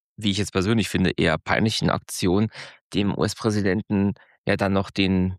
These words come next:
irgendwie neu erfundenen Friedenspreis überreicht hat. Das ist ja dann auch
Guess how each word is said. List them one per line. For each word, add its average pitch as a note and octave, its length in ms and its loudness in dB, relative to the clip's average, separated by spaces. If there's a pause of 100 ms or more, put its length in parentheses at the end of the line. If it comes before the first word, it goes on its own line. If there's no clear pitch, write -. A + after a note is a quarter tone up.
(140)
irgendwie F#2 360 0
neu G2 180 2
erfundenen F#2+ 800 0 (160)
Friedenspreis F#2+ 880 -2
überreicht E2+ 500 0
hat. - 140 0
Das - 180 -2
ist F2 140 -2
ja F2+ 80 0
dann F2+ 160 2
auch - 400 -2